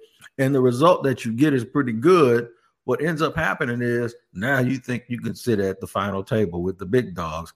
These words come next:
and what happens? You get punched in your mouth, and you waste time. And that's what this is. Sometimes in the N F L, with guys, you waste money, and you mess up your salary cap. There's other times that you waste time, and I'm gonna give you an example of that.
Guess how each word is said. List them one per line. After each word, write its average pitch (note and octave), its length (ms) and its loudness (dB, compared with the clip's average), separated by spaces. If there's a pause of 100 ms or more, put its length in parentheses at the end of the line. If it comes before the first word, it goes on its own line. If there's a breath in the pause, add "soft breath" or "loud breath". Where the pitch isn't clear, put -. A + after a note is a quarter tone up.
(100)
and F#2+ 100 -6
what G2+ 180 -4
happens? - 360 -10 (340)
You G2+ 140 -4
get G2+ 220 -2 (280 soft breath)
punched A2+ 300 0
in A#2+ 80 -2
your A#2+ 100 -2
mouth, F2+ 300 -2 (260 loud breath)
and G2 140 -2
you G2+ 80 2
waste G2+ 420 -2
time. G#2 320 0
And A2+ 180 2
that's F3 220 6
what B2 200 2
this G#2+ 180 0
is. E2+ 280 -4 (360 loud breath)
Sometimes F3 420 4
in D3+ 80 4
the A#2 80 4
N C3 140 2
F C3+ 180 0
L, C#3 340 4 (680)
with A2+ 240 2
guys, A#2 540 2
you G#2 180 2
waste G2 340 -2
money, A#2+ 460 -4 (240)
and F#2+ 160 -6
you F#2 440 -6
mess G#2+ 260 -6
up G#2+ 120 -6
your E2+ 80 -12
salary C#3 440 -4
cap. E2 320 -10 (380 soft breath)
There's C#3 200 2
other G#3 200 -2
times D3 340 -2
that A#2+ 120 -4
you A#2 160 0
waste G#2+ 340 -2
time, D2 320 -10
and F2+ 100 -8
I'm B2 60 -4
gonna C3 100 -8
give C3 120 -4
you A2+ 80 -2
an G2 60 -2
example F2 440 -8
of D#2+ 80 -16
that. D2+ 180 -16